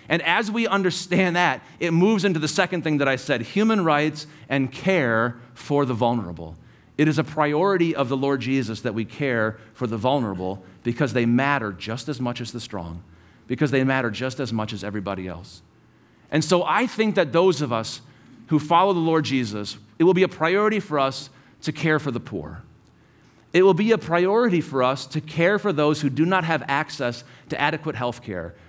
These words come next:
wherever they are or for whatever reason that is, and there are a whole bunch of them. I think that it will be a priority for us to care for children,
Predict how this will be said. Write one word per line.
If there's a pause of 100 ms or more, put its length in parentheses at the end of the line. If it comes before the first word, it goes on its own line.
wherever
they
are
or
for
whatever
reason
that
is,
and
there
are
a
whole
bunch
of
them. (680)
I
think
that
it
will
be
a
priority
for
us (280)
to
care
for
children,